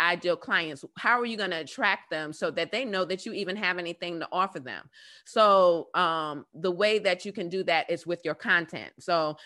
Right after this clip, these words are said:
I'm doing that right now with this podcast, you know, so this is a form of content, um, part of my core content, because there's different types of content,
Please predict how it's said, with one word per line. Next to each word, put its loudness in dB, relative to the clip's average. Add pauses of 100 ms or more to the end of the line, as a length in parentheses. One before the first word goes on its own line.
(120)
I'm 2
doing -2
that 2
right 2
now 0
with -8
this -6
podcast, -2
you -6
know, 0
so -2
this -4
is -2
a -4
form -2
of -4
content, -2 (500)
um, 0
part 2
of -2
my 0
core -2
content, -8 (100)
because -2
there's -2
different -4
types -2
of -12
content, -2